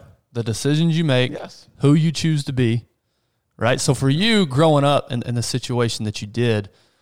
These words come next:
Speaker 1: how easy was it for you? Because I can't think you've always maybe had this mentality, or maybe you have, but if you haven't had all the, always had this mentality, how easy for,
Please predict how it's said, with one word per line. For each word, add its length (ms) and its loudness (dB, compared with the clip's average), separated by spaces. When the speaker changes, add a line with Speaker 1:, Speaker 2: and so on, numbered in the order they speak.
Speaker 1:
how 300 0
easy 380 4
was 240 2
it 100 -2
for 160 -8
you? 480 0
Because 400 -4
I 80 -4
can't 280 -6
think 200 -2
you've 140 0
always 480 2
maybe 320 0
had 180 0
this 220 -4
mentality, 420 -2
or 40 0
maybe 200 0
you 80 -2
have, 320 -6
but 100 0
if 100 0
you 80 2
haven't 300 2
had 120 4
all 140 4
the, 120 -2
always 300 2
had 140 -4
this 120 -10
mentality, 400 -4
how 280 0
easy 300 2
for, 280 -4